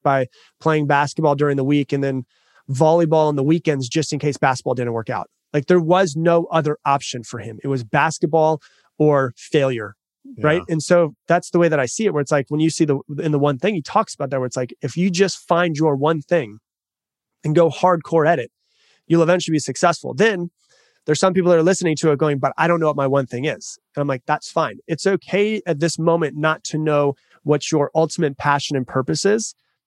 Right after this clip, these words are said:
Speaker 1: It's okay at this moment, but it's not okay to not be in constant pursuit of finding out what that thing is." So if I don't know my passion or purpose is, I'm gonna wake up every morning and go,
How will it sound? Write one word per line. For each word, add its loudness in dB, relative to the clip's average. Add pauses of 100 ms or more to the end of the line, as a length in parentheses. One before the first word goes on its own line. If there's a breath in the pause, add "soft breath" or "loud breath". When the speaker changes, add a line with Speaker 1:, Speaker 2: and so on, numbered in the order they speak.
(120)
Speaker 1:
It's 0
okay 0
at -2
this -6
moment, -2 (340)
but 2
it's -4
not 2
okay -2
to -6
not -2
be 0
in -4
constant -6
pursuit -4 (320 soft breath)
of 0
finding -2
out 0
what -2
that -2
thing -8
is." -8 (280)
So 2
if 0
I 0
don't 0
know 2
my 2
passion -2
or -6
purpose -6
is, -6 (160)
I'm 0
gonna 4
wake 2
up 2
every 2
morning 0
and -4
go, -2